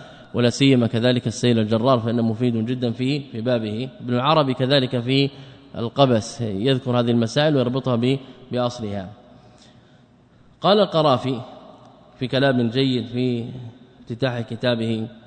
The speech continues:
قواعد: "فإن الشريعة"، الفروق، "فإن الشريعة المعظمة المحمدية زاد الله تعالى منارها شرفا وعلوا، اشتملت على أصول وفروع، وأصولها قسمان".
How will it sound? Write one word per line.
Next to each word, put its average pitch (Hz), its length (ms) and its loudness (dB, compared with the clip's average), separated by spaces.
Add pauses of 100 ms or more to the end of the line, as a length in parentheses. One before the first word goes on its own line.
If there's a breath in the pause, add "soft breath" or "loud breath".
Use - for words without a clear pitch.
(300)
قواعد: 131 420 -2
"فإن 156 320 2
الشريعة"، 135 640 2
الفروق، 127 540 0 (400 loud breath)
"فإن 165 300 2
الشريعة 160 580 2
المعظمة 147 680 2
المحمدية 139 840 2 (300 loud breath)
زاد 151 260 2
الله 147 300 0
تعالى 147 360 0
منارها 135 540 2
شرفا 131 480 2
وعلوا، 139 420 4
اشتملت 139 480 0
على 131 160 0
أصول 170 500 2
وفروع، 104 480 0 (460 loud breath)
وأصولها 190 800 2
قسمان". 120 920 4